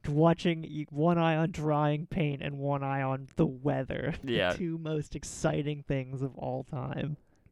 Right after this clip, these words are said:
Speaker 1: So yeah, and then the last bit that is relevant from this article is, uh,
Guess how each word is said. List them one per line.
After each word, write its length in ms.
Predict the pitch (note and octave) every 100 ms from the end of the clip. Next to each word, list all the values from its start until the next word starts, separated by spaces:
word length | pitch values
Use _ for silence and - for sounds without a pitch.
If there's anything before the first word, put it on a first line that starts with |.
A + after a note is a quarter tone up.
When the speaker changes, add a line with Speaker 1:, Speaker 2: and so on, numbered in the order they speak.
| -
Speaker 1:
So 120 | -
yeah, 300 | E3 E3 D3 -
and 160 | D3+
then 160 | D#3+ F3
the 120 | F3+
last 500 | D#3 D#3 F3 G#3+ -
bit 200 | E3+ D3
that 140 | D3 C#3+
is 140 | C3+
relevant 340 | C#3+ C#3+ C#3+
from 120 | C#3+ C#3+
this 140 | C3
article 540 | C3 C3+ C3 C3+ D#3 D3 _ _ _ _ _ _
is, 280 | C#3 C#3+ C3
uh, 220 | C3+ D3+